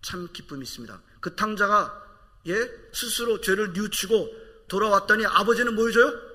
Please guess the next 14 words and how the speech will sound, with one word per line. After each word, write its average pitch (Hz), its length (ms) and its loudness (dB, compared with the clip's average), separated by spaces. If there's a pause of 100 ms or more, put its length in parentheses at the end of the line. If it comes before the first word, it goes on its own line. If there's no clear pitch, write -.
(760)
아버지가 147 480 -12
잔치를 123 520 -14
벌여줘요. - 380 -20 (880)
아버지가 170 480 -6
축제를 226 580 0
벌여줍니다. 127 640 -12 (680)
예? - 200 -20 (600)
여러분, 226 260 -10 (200)
진짜 220 1000 -2 (220)
행복은 196 420 -12
아버지 151 680 -10
안에 117 320 -14
있어요. - 320 -20 (1000)
예? 147 200 -20